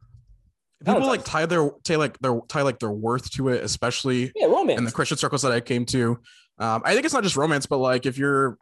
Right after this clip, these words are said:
Speaker 1: our age without love, like, with, not married, like, I think there's
Speaker 2: No,
Speaker 1: just,
Speaker 2: no,
Speaker 1: like,
Speaker 2: no.
Speaker 1: a lot of
Speaker 2: Romance.
Speaker 1: real, do what?
Speaker 2: Romance.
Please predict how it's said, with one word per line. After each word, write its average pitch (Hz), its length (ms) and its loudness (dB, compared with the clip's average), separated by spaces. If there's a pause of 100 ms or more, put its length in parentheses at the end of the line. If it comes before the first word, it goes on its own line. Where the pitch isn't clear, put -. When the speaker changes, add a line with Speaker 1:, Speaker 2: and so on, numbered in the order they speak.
Speaker 1:
our 131 160 2
age 120 480 -4 (120)
without 113 560 -2 (1200)
love, 123 580 -2 (640)
like, - 120 -18
with, - 180 -12
not 120 220 -2
married, 117 440 -2
like, 110 260 -4
I 120 80 -4
think 139 120 -6
there's 147 120 0
Speaker 2:
No, 220 60 10
Speaker 1:
just, 220 100 10
Speaker 2:
no, 151 60 8
Speaker 1:
like, 131 80 2
Speaker 2:
no. 131 40 -2
Speaker 1:
a - 20 0
lot 143 180 0
of 127 300 -2
Speaker 2:
Romance. 135 260 0
Speaker 1:
real, 135 480 0 (840)
do 147 80 0
what? 131 240 0 (240)
Speaker 2:
Romance. 190 540 6